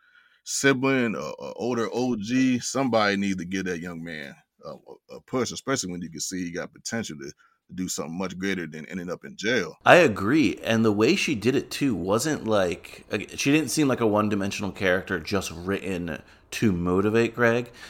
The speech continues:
Speaker 2: She
Speaker 1: Right.
Speaker 2: was motivational because of who she was in her life. Like,
Speaker 1: Yeah.
Speaker 2: she was almost a role model to him as well as a hot lady that he wanted to get with, <laughs> you know?
Speaker 1: Yeah, 'cause Mister Schaefer asked her, you know,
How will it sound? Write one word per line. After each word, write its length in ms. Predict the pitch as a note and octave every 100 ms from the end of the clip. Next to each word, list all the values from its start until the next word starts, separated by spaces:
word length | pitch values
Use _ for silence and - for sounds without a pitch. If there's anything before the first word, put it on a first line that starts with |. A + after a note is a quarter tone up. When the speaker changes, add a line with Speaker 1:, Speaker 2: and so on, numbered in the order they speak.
| - -
Speaker 2:
She 280 | - C#3 E3+
Speaker 1:
Right. 60 |
Speaker 2:
was 280 | D#3 A2 -
motivational 840 | G2+ A2+ A#2 G#2+ F#2+ A2 - A2 F#2
because 320 | F#2+ G#2+ F#2
of 120 | F2+
who 200 | - G#2+
she 400 | F2+ - - B2
was 400 | C3 F#2+ E2+ E2+ -
in 160 | F2
her 260 | F2 A2 G#2+
life. 440 | D2+ A#1+ G#1 -
Like, 320 | F#2+ E2+ - - - - - - - _
Speaker 1:
Yeah. 220 | D2 D2 - -
Speaker 2:
she 200 | - C#3+
was 120 | D3
almost 220 | D3+ A2
a 40 |
role 300 | G2+ F#2 A2+
model 340 | D#3 G#2+ F#2+ F2+
to 120 | F#2+
him 260 | F2 F#2 F2
as 160 | F#2
well 300 | F#2 A2 D3+
as 480 | G#2+ E2+ E2 E2 - _ _ D#2+
a 80 |
hot 240 | - E2 -
lady 300 | D#2+ D2 D#2
that 160 | -
he 100 | F#2+
wanted 240 | E2+ D#2 D2+
to 80 | D2+
get 220 | F2 -
with, 260 | D#2 -
<laughs> 0 |
you 100 | D3
know? 280 | G#2+ A2 C3 - - - _ -
Speaker 1:
Yeah, 180 | F#2+ G2+
'cause 120 | F#2
Mister 220 | A2+ G#2
Schaefer 320 | - B2+ G#2
asked 380 | F2 G#2+ A#2 -
her, 260 | E2+ D2+ C2+
you 100 | F2+
know, 340 | E2+ C#2+ B1